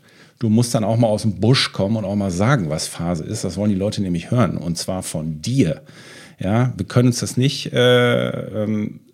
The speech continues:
übernehmt mal nicht das, was die Berlin ma-, was die in Berlin gerade machen, ähm, die, die Regierung, die um alle möglichen Themen nur drumrum schifft und tausend Arbeitskreise macht.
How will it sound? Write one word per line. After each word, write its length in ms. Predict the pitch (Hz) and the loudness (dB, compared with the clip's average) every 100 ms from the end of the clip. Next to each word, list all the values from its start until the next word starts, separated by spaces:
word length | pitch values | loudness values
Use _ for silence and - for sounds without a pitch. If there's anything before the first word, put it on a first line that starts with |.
| _ - | _ -8
übernehmt 460 | 101 107 107 127 147 | 2 4 6 6 4
mal 160 | 107 107 | 2 4
nicht 240 | 143 - | 2 0
das, 160 | 151 - | -2 -2
was 180 | 143 | -4
die 120 | - 123 | -2 0
Berlin 480 | 120 117 156 202 | 0 2 2 4
ma-, 200 | 101 87 - | 2 -2 0
was 200 | 107 - | 0 0
die 120 | - | 2
in 120 | 107 | 2
Berlin 400 | 98 98 135 180 | 4 4 2 0
gerade 320 | - 71 80 | 0 -4 -2
machen, 480 | 80 82 - 85 - - | -2 -2 -2 -2 0 -2
ähm, 520 | 53 52 53 - - - | -2 0 -2 -2 -4 -8
die, 100 | 104 - - | -4 -4 -2
die 200 | 104 104 | -4 -2
Regierung, 680 | 104 101 104 117 123 135 127 - - - - | -2 -2 -2 0 0 -2 -4 -12 -18 -16 -4
die 80 | 117 | -2
um 120 | 107 | 0
alle 180 | 113 120 | 2 4
möglichen 440 | 117 117 113 113 | 4 2 0 -2
Themen 320 | - 123 120 | 0 2 4
nur 200 | 120 113 | 4 4
drumrum 480 | 110 113 101 113 196 | 4 4 6 6 6
schifft 520 | 226 - 120 156 - | 4 2 2 2 -4
und 480 | - 107 110 113 110 | -2 0 0 -4 -6
tausend 320 | - 117 117 | -2 -2 -2
Arbeitskreise 680 | 123 160 - - 90 87 90 | 2 2 2 -2 -2 0 0
macht. 340 | 95 127 - | 0 0 -2